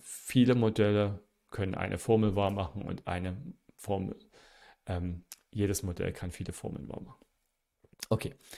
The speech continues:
so ganz allgemein die Idee, dass wir diese verschiedenen Ebenen haben und die grüne Beziehung zwischen ihnen. Und wir haben jetzt auch schon konkret gesehen, wie das aussieht in, äh, spezifischen Logik. Zum Beispiel in der Aussagenlogik hatten wir aussagenlogische Formeln.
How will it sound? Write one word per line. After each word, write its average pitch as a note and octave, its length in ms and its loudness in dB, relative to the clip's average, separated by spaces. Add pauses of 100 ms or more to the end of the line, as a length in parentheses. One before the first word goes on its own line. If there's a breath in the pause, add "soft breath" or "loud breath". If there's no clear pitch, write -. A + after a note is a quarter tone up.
(280 loud breath)
so F3+ 280 12
ganz C3+ 260 8
allgemein A2 640 6
die A#2 160 4
Idee, G#2+ 360 2
dass C#3 200 2
wir A2 80 6
diese A2 220 4
verschiedenen G#2 420 2
Ebenen A2+ 400 4
haben B2+ 180 2
und A2 160 2
die A2 80 0
grüne G#2+ 280 4
Beziehung C3 400 2
zwischen B2+ 280 -4
ihnen. D#3 220 -2
Und A#2+ 160 0 (260 loud breath)
wir G2+ 120 2
haben C3 100 4
jetzt E3+ 160 2
auch C#3 80 4
schon B2 160 0
konkret A#2 420 0
gesehen, A2+ 360 4
wie A2+ 80 4
das A2 180 6
aussieht C3+ 420 4
in, A2 220 2 (320 soft breath)
äh, A#2 220 6
spezifischen G#2+ 680 2
Logik. - 320 -6 (140)
Zum A2 180 -4
Beispiel C3+ 320 4
in A2 60 4
der - 140 4
Aussagenlogik C#3 720 2 (360 soft breath)
hatten A#2+ 280 2
wir F#2+ 120 4
aussagenlogische G2 680 2
Formeln. D#3+ 400 4